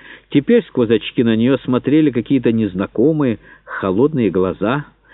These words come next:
Они рассматривали ее так же равнодушно и чуть брезгливо, как и безнадежно обветшавшую мебель. Симон молча разглядывал две глубокие складки, которые залегли в углах ее рта, слишком разросшийся золотистый пушок на щеках,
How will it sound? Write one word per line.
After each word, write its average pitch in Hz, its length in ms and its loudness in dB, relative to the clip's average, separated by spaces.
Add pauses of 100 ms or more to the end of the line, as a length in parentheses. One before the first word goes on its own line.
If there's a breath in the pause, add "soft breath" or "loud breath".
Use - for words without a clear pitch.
(220 loud breath)
Они 185 200 2
рассматривали 180 800 2
ее 120 140 4
так 190 240 -2
же 156 100 0
равнодушно 147 640 0
и 135 100 0
чуть 156 240 -2
брезгливо, 131 680 2 (580 soft breath)
как - 180 -2
и 117 60 2
безнадежно 123 760 0
обветшавшую 120 880 -2
мебель. 92 500 -2 (400 loud breath)
Симон 123 260 0
молча 123 380 2
разглядывал 107 680 2 (300 loud breath)
две 107 180 2
глубокие 104 580 0
складки, 147 540 -2
которые 165 400 0
залегли 147 420 2
в 147 120 0
углах 139 360 0
ее 139 160 2
рта, 131 380 -4 (460 loud breath)
слишком 131 360 0
разросшийся 104 920 0
золотистый 107 640 -2
пушок - 440 -6
на 92 140 -6
щеках, - 720 -4